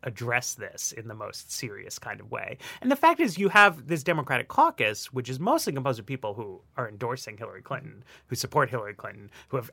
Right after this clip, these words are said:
absolutely no desire for Bernie Sanders to be their standard bearer.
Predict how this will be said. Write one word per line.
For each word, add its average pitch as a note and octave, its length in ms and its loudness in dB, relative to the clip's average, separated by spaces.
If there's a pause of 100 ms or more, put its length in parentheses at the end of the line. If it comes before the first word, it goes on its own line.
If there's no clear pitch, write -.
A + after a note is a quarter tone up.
absolutely D3+ 420 0
no B2 160 -2
desire G#2+ 560 -6
for A#2 120 -12
Bernie G#2 240 -14
Sanders G#2+ 680 -14
to A#2 80 -14
be G2 420 -18
their G#2+ 140 -8
standard E3 360 0
bearer. G2 440 -8